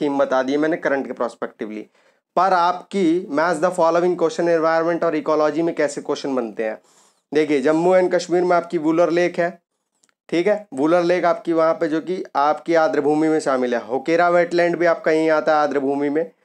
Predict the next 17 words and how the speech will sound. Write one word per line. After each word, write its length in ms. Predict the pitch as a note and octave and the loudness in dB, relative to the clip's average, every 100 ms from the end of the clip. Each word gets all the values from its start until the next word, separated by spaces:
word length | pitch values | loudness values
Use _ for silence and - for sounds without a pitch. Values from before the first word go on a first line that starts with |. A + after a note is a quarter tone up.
| _ _ _ _ _ _ _ _ _ | _ _ _ _ _ _ _ _ _
ठीक, 260 | F3 G#3 - _ _ | -2 -2 -4 _ _
जम्मू 280 | C3 D3 E3+ | -2 0 2
एंड 100 | E3+ | 2
कश्मीर 280 | E3 E3 D#3+ | 0 -2 0
में। 200 | F3 - - | 0 -2 -2
और 280 | D#3 F3 F3 - _ | 0 2 -2 -12 _
सुरनीसार 800 | - - E3+ F3+ F#3+ F#3+ F3+ F#3 | -16 -6 0 2 2 2 2 2
मनसार 600 | F3+ E3 D3+ D#3 C#3 A#2 | 2 2 2 2 2 0
ये 260 | B2 C#3+ D#3+ | -2 -2 0
भी 160 | D#3+ F3+ | 0 2
आपका 260 | E3+ F3 E3 | 2 0 0
जम्मू 280 | D#3 D#3 | 2 2
एंड 120 | E3 D#3 | 0 -2
कश्मीर 340 | D3 - D#3 | -6 -2 0
में 140 | D#3 D3+ | 2 2
आता 340 | C3+ C3+ A#2+ | 0 0 -2
है। 200 | A2+ - | -2 -6